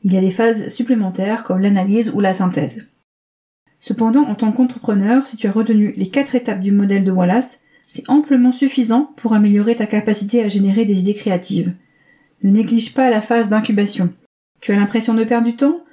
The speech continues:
De te détourner du problème ? Non, bien au contraire. Tu laisses ton cerveau travailler tout seul et tu seras d'autant plus productif au niveau des idées. Je te rappelle l'ordre des quatre étapes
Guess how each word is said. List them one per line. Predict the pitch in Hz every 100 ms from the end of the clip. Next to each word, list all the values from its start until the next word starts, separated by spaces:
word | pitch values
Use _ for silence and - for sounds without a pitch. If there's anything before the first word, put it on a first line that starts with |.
| _ -
De | 214
te | 220
détourner | 220 233 240 240
du | 240
problème ? | 233 247 277 330 302 _ _ _ _ -
Non, | 220 247
bien | 202 214 247
au |
contraire. | 247 226 220 226 190 - _ _ _ _
Tu | 254
laisses | 214 214 -
ton | 208
cerveau | 220 208 214
travailler | - 214 202 196
tout | 294
seul | - 196 240 247
et | 196
tu | 208
seras | 208 196
d'autant | 196 208 208
plus | 214
productif | - 226 220 - 254 -
au | 196
niveau | 185 185 214
des | 196 175
idées. | 175 165 - _ _ _ _ 233
Je | 214
te | 226
rappelle | 220 220 220 220 214 -
l'ordre | 214 220 202 170
des | 190
quatre | 196 247 247 -
étapes | 214 - 185